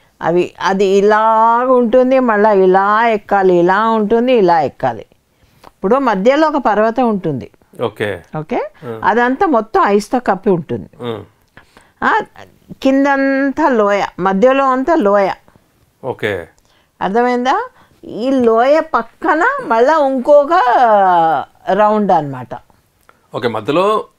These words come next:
Speaker 2: ఆ, మ-, మ-, మంచుకొండ,
Speaker 1: ఆ.
Speaker 2: దాని చుట్టూతా లోయ మేడం,
Speaker 1: ఆ.
Speaker 2: దానికి ఆనుకొని మళ్ళీ ఇంకొక
Speaker 1: ఆ.
Speaker 2: కొండ.
Speaker 1: ఆ.
Speaker 2: ఓకే.
Speaker 1: ఆ కొండ మీద ఇప్పుడు ప-, వీళ్ళు పరిక్రమ చేయాలి.
Speaker 2: ఓకే.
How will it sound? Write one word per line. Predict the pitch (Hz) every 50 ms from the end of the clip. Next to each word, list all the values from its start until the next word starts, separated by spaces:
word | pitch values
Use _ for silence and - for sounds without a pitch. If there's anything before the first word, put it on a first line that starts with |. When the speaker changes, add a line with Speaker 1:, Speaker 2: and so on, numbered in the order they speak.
| -
Speaker 2:
ఆ, | 127 127 123 117
మ-, | 113 120 120 - -
మ-, | - - - 120 117 - - 120 - 113 120
మంచుకొండ, | 127 127 127 123 - - 135 117 104 101 117 147 - - - _ _ _ -
Speaker 1:
ఆ. | 196 196 185 151 135 135
Speaker 2:
దాని | - 127 120 117 -
చుట్టూతా | 135 - 156 147 156
లోయ | 143 131 123 123 120
మేడం, | 107 104 101 110 - 165
Speaker 1:
ఆ. | 175 180 175 160 147 - _ _
Speaker 2:
దానికి | - 131 139 147 151
ఆనుకొని | 147 151 156 151 185 202 208
మళ్ళీ | 185 160 160 160 160
ఇంకొక | 160 151 156 139 143
Speaker 1:
ఆ. | 131 123 117 110 107 202 180 165 151
Speaker 2:
కొండ. | - 127 110 98 98 - - - _ - 160
Speaker 1:
ఆ. | 160 151 139 - - _ _ _ _ _ _ _ _ _ _ _ _ _ -
Speaker 2:
ఓకే. | 107 92 - 98 92 85 82
Speaker 1:
ఆ | - - 220 226 254
కొండ | 269 - 285 285 285 302 339
మీద | 339 330 339 370 381 427
ఇప్పుడు | 415 415 427 381
ప-, | 370 370 285 269
వీళ్ళు | 254 254 269 269 269
పరిక్రమ | 262 349 294 240 247 262 254 - 262 254 262
చేయాలి. | 240 - 226 190 175 165 147 131 123 - - _ _ _ _ _ _ _ _ _ _ _ _ _ _ _ _ _ _ _ _ _ _ _ _ _ _ _
Speaker 2:
ఓకే. | 139 131 135 127 - - - 113 113 110 104 101 92 85 82